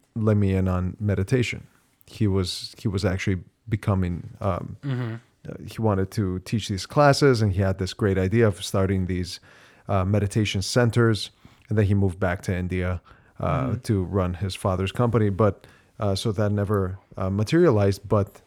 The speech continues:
Speaker 1: he got me into meditation, and he even recorded some sessions specifically,
Speaker 2: Mm-hmm.
Speaker 1: like,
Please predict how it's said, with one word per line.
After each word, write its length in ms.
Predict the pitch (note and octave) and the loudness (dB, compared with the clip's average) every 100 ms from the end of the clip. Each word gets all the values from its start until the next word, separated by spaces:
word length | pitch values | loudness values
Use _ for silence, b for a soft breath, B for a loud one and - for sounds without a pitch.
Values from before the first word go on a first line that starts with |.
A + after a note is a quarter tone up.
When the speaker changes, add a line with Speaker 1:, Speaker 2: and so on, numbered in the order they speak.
| _ | _
Speaker 1:
he 180 | - C3 | -10 -8
got 420 | A#2 B2+ D#3 - | -2 -2 -2 -4
me 200 | D3 C3 | -2 -2
into 560 | - A#2 A2 - A2 | -2 -2 -2 -2 -2
meditation, 720 | G2 F#2+ F#2 - E2 E2+ F2 F2 | 0 -2 -4 -6 -8 -8 -6 -6
and 80 | F#2 | -4
he 140 | G#2 | -2
even 280 | G2 F#2 F2+ | -2 -4 -6
recorded 540 | G2+ G#2 G#2 G#2+ G2+ G2 | -4 -4 0 0 2 -2
some 220 | G2 F#2 | -4 -6
sessions 540 | - F#2+ - G2 F#2+ - b b b b | -4 -4 -4 -6 -6 -12 b b b b
specifically, 600 | - A2+ G#2+ G2+ F#2+ G2 | -4 -2 -2 -2 -2 -2
Speaker 2:
Mm-hmm. 100 | F2 | -2
Speaker 1:
like, 180 | E2 | -6